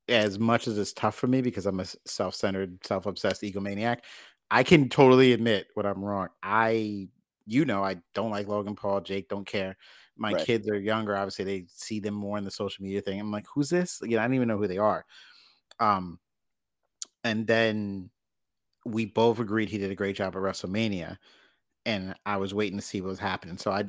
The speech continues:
Speaker 1: I, the Raw beforehand, Logan, they, they tried to flip it. So Miz turned on him. So they tried to make Logan Paul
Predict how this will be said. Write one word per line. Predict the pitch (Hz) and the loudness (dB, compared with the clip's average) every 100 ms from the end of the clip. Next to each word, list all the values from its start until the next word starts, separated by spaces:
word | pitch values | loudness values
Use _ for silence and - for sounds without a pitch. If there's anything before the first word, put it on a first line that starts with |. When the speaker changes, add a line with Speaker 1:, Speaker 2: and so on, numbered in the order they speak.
| - | -6
Speaker 1:
I, | 107 | -4
the | 110 | -2
Raw | 101 110 123 143 | 2 8 10 8
beforehand, | 135 - 131 131 127 110 92 90 92 - | 6 -2 0 2 2 -2 -6 -8 -10 -12
Logan, | 98 104 101 107 - | -4 -4 -2 -6 -8
they, | 104 110 107 | -4 -2 0
they | 95 104 | 0 -2
tried | 92 113 110 | 2 4 4
to | |
flip | - 113 110 | 2 0 2
it. | 104 | 0
So | 107 92 | 0 0
Miz | 110 127 - | 4 2 4
turned | 120 107 | 2 2
on | 101 | -2
him. | - 170 156 | -2 -2 0
So | - | 2
they | 110 | 2
tried | 104 113 | 4 2
to | 101 | 2
make | 101 | -4
Logan | 104 104 98 | -2 -2 -2
Paul | - 92 85 | 0 0 -2